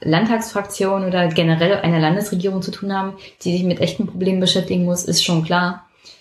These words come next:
Aber in der aktuellen Zeit, in der sehr viel über Emotionalität geht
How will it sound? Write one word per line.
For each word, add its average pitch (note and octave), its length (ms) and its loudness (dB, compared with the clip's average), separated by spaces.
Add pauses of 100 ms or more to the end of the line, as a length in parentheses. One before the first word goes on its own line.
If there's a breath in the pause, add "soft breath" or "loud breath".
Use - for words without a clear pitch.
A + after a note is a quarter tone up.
(1000 soft breath)
Aber E3+ 220 0
in F3+ 100 2
der F3 100 2
aktuellen F3 380 0
Zeit, F3+ 300 0
in F3+ 80 -2
der D#3+ 200 2
sehr E3 180 2
viel - 500 -4
über D#3+ 300 0
Emotionalität D#3 840 0
geht - 320 -10